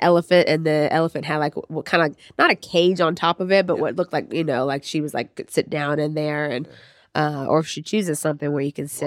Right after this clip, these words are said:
Speaker 2: Lock 'em in.
Speaker 1: Yeah, that's locked in a bit, then it's okay. But this was the horse, so,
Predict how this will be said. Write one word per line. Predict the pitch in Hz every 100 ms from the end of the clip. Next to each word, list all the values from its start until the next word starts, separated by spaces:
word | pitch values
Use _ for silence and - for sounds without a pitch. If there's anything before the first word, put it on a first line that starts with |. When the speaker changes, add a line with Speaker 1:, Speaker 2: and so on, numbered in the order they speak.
| -
Speaker 2:
Lock | -
'em | 151
in. | 147 170 _
Speaker 1:
Yeah, | 196 170
that's | 151 151
locked | 160 160 -
in | 151
a | 147
bit, | 135 131
then | - 143
it's | -
okay. | - 143
But | 147
this | 165 165
was | 160
the | 147
horse, | 151 139 -
so, | 143 143